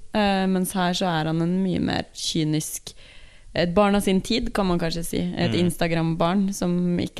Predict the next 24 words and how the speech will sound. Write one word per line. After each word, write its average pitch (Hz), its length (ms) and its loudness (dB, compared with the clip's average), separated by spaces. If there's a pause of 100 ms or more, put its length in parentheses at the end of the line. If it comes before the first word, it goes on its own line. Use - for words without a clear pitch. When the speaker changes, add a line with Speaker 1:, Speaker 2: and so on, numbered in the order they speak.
Speaker 1:
er 165 40 0
så 170 200 -2
veldig, 151 880 -2 (640)
ja, - 120 -2 (120)
som 196 160 0
er 196 80 4
mer 190 180 4
opptatt 180 280 -2
av 180 120 2
fasade 160 720 0
og 160 320 2
Speaker 2:
Han 151 140 8
er 123 120 6
jo 139 60 6
en 170 240 4
drittsekk. - 640 4
Speaker 1:
Ja, - 140 4
rett 247 300 4
og 262 40 4
slett 233 160 4
en 233 80 6
god 196 140 6
gammeldags 170 420 2
drittsekk, 180 420 -2